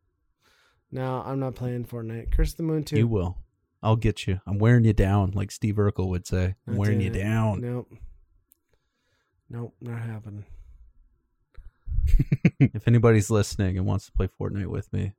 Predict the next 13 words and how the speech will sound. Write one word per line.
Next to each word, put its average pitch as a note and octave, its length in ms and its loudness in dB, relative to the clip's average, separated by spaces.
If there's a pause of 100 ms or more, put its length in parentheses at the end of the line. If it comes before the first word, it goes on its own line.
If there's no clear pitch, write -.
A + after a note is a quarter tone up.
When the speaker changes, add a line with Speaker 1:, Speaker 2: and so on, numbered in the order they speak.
(180)
Speaker 2:
I G#2+ 80 -4
need G#2+ 260 -4
some - 140 -6
friends. G2 420 -6 (840)
I'm G#2 80 2
not G2+ 200 2
guilting G2+ 360 -2
you. A2 280 -4 (200)
Dang E3+ 220 -2
it. - 440 -12
Speaker 1:
Nope. A#2+ 360 -14
Speaker 2:
I A2+ 80 4
tried. G2+ 320 2